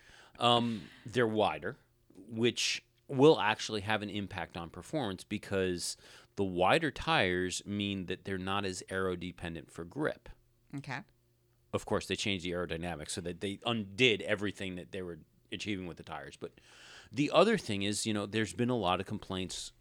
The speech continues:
Speaker 1: because of the aero dependency over the tires overheating and them not being as durable.
Speaker 2: Right.
Speaker 1: So Pirelli is making changes to the compounds. That's why there's been all the testing that has gone. And they're making changes to the compounds to make them much more durable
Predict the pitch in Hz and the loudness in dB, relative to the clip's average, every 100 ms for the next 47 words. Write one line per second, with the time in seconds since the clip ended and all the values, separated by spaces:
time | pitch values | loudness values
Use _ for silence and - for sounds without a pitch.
0 | - - _ _ _ - _ - 92 - | -20 -20 _ _ _ -20 _ -20 -12 -6
1 | 98 - 147 170 120 90 104 - 92 87 | -4 6 8 8 4 2 -2 0 0 0
2 | 78 78 82 69 67 - 87 - 95 90 | -2 -6 -8 -8 -10 -8 -8 -2 0 0
3 | 87 90 90 - - - - - 113 139 | 0 -2 -4 -10 -14 -8 -4 2 4 4
4 | 123 90 95 92 87 95 90 95 - 92 | 2 0 0 -2 -4 -4 -2 -2 -4 -6
5 | 90 92 85 - _ _ 98 110 101 95 | -6 -8 -10 -18 _ _ -4 0 0 0
6 | 95 - 107 87 104 104 101 95 95 - | -2 -4 -12 -6 -4 -2 -2 -2 -6 -10
7 | 90 92 90 131 135 76 - - _ _ | -8 -6 0 4 4 4 -2 -20 _ _
8 | _ _ 156 127 120 - - - - 123 | _ _ -12 -10 -12 -18 -20 -12 -4 -2
9 | - - 110 123 143 151 110 98 101 - | -2 2 6 6 6 2 0 0 -2 -2
10 | 104 - 98 98 90 - 90 - - 135 | -6 -6 -6 -4 -6 -4 -6 -6 -2 -2
11 | 82 76 87 95 - 85 87 90 - 95 | -2 -8 -8 -10 -6 -4 -2 -4 -6 -8
12 | 87 85 131 - 80 - 76 69 65 - | -6 -6 -6 -8 -10 -10 -12 -14 -16 -16
13 | 69 80 92 104 117 120 110 110 113 - | -14 -12 -8 -6 -6 -8 -6 -6 -6 -10
14 | - - 90 85 82 - 95 95 - 90 | -10 -8 -8 -8 -10 -10 -8 -8 -8 -8
15 | 90 87 - 98 92 90 85 87 78 71 | -8 -8 -8 -8 -6 -6 -6 -6 -6 -8
16 | 76 | -10